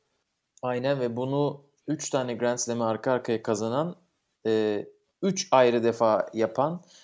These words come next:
ilk isim oldu. Bunu Federer iki defa yapmıştı, Nadal bir defa yapmıştı. E, tabii, e, şu ankilerle kıyaslıyoruz.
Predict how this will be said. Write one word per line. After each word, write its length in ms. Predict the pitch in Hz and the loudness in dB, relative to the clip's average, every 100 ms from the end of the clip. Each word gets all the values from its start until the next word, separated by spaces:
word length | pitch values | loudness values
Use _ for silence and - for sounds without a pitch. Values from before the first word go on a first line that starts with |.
| _ _ _ - | _ _ _ 0
ilk 260 | 165 - | 0 0
isim 300 | 123 - 127 | -4 -4 -2
oldu. 460 | 110 104 120 160 - | -2 -2 -2 -4 -6
Bunu 140 | 123 117 | -12 -6
Federer 440 | 120 113 113 113 | -2 0 0 -2
iki 220 | 113 131 | -6 -4
defa 240 | 113 117 110 | -2 0 -2
yapmıştı, 520 | 104 101 - 107 110 | -2 -8 -10 -4 -4
Nadal 320 | 117 107 107 | -4 -4 -4
bir 80 | 107 | -4
defa 300 | 107 - 104 | -6 -2 -2
yapmıştı. 640 | 101 - 95 - 104 139 - _ _ _ _ - | -2 -6 -14 -8 -6 -6 -10 _ _ _ _ -6
E, 180 | 101 | -6
tabii, 380 | 101 107 107 - _ | -4 -4 -4 -6 _
e, 360 | 98 98 98 92 | -6 -6 -6 -8
şu 200 | - 117 | -8 -6
ankilerle 840 | 107 107 117 104 - - 107 95 - | -6 -6 -6 -8 -8 -6 -4 -4 -6
kıyaslıyoruz. 640 | 95 87 - 90 135 123 | -6 -6 -8 -6 -6 -8